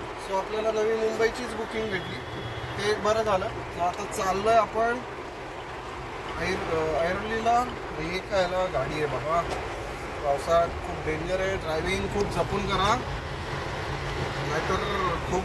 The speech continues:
भयानक परिस्थिती आहे. <laughs> पाऊस मस्त लागलाय, या वा-, वातावरणात मित्रांनो खरी ड्रायव्हिंग करायला मजा येते. क-, एवढे पळवत आहेत नवीन नवीन ड्रायव्हर ना, बाबा बाबा बेकार. पण मित्रांनो, नियंत्रित चालवा गाडी, गाडी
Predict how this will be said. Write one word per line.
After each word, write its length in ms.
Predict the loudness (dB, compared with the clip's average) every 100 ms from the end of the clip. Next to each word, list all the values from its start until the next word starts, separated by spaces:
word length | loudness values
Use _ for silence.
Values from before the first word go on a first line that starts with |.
| 2
भयानक 300 | 4 2 0
परिस्थिती 580 | -4 -4 -4 -2 2 2
आहे. 240 | 4 2
<laughs> 380 | 0 -2 -4 2
पाऊस 220 | 2 2
मस्त 340 | 0 -2 0 4
लागलाय, 520 | 6 6 6 4 4
या 100 | 4
वा-, 540 | 4 2 2 0 0
वातावरणात 500 | 2 4 4 2 0 -2
मित्रांनो 380 | -2 0 0 0 0
खरी 120 | 0
ड्रायव्हिंग 400 | 2 4 6 6
करायला 280 | 6 6 6
मजा 260 | 4 4 4
येते. 420 | 4 2 2 2 2 2
क-, 240 | 2 2 2
एवढे 300 | 2 4 4
पळवत 320 | 6 6 6
आहेत 120 | 4 0 2
नवीन 240 | 2 4
नवीन 220 | 4 4
ड्रायव्हर 300 | 4 4 4
ना, 180 | 2 2
बाबा 260 | 4 6 4
बाबा 340 | 4 6 6
बेकार. 400 | 4 -2 -2 -2
पण 220 | 0 -4
मित्रांनो, 680 | -4 -6 -8 -6 -4 0 -2
नियंत्रित 640 | 0 0 2 2 0 -2 0 2
चालवा 280 | 4 6
गाडी, 220 | 4 4 0 -6 -10 -10 -8 -8 -2
गाडी 200 | 0 0